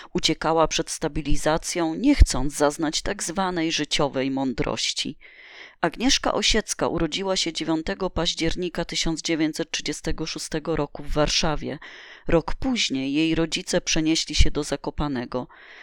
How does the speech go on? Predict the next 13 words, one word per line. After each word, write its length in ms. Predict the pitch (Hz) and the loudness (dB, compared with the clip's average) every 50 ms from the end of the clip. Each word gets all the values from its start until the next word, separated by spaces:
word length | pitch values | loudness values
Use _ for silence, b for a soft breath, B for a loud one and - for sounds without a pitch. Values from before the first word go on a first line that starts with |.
| B B B - | B B B 0
Ojciec, 720 | - 151 139 139 135 - - - 175 - - - - - - _ - | 2 2 2 2 -2 -4 -4 -6 -6 -6 -8 -8 -8 -8 -10 _ -12
Wiktor, 600 | 160 - 156 143 - - - - 143 143 147 180 B B B B B | -6 -6 -6 -4 -6 -8 -6 -6 -4 -4 -6 -8 B B B B B
był 200 | 294 311 294 269 | 4 4 4 4
pianistą. 800 | - - 214 190 180 175 165 151 - - - - 131 131 135 - B B B B B B - | 0 -2 -2 -2 0 0 -2 -2 -2 -4 -6 -6 -6 -8 -8 -10 B B B B B B 0
Matka, 580 | 202 247 302 - - - - - 123 - - - - | 0 2 2 0 -2 -6 -4 -4 -2 -2 -4 -6 -6
z 140 | - - - | -8 -8 -6
wykształcenia 680 | 156 156 - - - 147 147 151 - 151 147 147 147 143 | -6 -4 -4 -2 -2 -2 -2 -2 -2 -2 0 0 -2 -2
polonistka, 800 | - - 151 139 139 135 127 180 - - - - - 170 175 B B B B B B | -2 -2 -2 -2 0 -2 -2 -2 -4 -6 -8 -6 -6 -6 -6 B B B B B B
przez 280 | - - 202 185 185 - | -2 0 0 0 0 0
lata 320 | 202 220 233 220 - 175 | -2 0 0 2 0 0
prowadziła 640 | 165 - - 165 147 156 151 151 - 170 160 156 147 | 2 2 2 2 4 2 0 0 0 2 2 2 2
kawiarnię 640 | - - 147 156 147 143 131 131 - 143 143 - - | 0 -4 -6 -2 0 0 0 0 0 -2 -4 -2 -4
artystyczną. 880 | 131 135 - - 139 - - - 127 - - - - 135 127 117 143 | -6 -6 -6 -8 -10 -10 -10 -10 -8 -4 -4 -4 -4 -4 -6 -8 -10